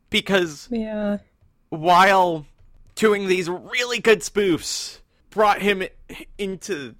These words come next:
Speaker 1: the big leagues and made him a household name, this was followed up by him only getting roles in a lot of really bad spoofs.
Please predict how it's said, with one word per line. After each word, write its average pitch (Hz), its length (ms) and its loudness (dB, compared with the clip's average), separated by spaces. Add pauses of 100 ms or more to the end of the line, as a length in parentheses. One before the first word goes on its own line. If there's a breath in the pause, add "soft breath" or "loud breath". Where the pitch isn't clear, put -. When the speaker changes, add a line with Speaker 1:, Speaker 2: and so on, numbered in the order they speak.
(440)
Speaker 1:
the 156 80 -10
big 220 320 -6
leagues 214 320 -6
and 185 100 -4
made 185 120 -4
him 170 80 -4
a 156 80 -2
household 180 480 -2
name, 156 380 -2
this 185 340 -6
was 196 160 -8
followed 190 400 -4
up 180 320 -2
by 143 260 -8
him 160 200 -6
only 170 500 -8 (120)
getting 165 300 -6
roles 165 360 -2
in 175 80 -6
a 160 80 -4
lot 156 220 -2
of 151 80 -2
really 160 440 -4
bad 175 400 2
spoofs. - 800 -12